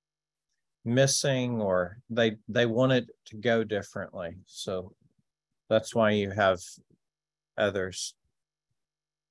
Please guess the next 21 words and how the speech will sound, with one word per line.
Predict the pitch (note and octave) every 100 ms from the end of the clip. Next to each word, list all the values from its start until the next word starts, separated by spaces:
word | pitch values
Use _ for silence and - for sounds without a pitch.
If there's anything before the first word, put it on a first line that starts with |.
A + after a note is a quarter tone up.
| _ _ _ _
But | C3 C3+
maybe | C#3 C#3+ C#3
the, | B2+ A#2 _ _ _ _ _
there's | B2 C3 A#2+ - -
probably | - D#3+ D3+ C#3+ B2+ A#2+ A#2 A2+ G#2 - -
a | A#2+
lot | A#2 A#2+ C3
of | A#2
room | A#2 A2+ A2+
for, | A2+ - A#2 G2+ G2 F#2+ G2 _
uh, | G#2 G2+ F#2+ F#2
discussion | A#2+ - - B2+ - C3+ A#2+
around | G#2+ G#2 G2+ G2 - _ _ _
what | C#3 D#3
was | C#3+ C#3
missing | C#3+ C#3 - C#3+ B2
and | G#2+
what | G#2+ B2
do |
you | B2+ A#2
like | A2+ A2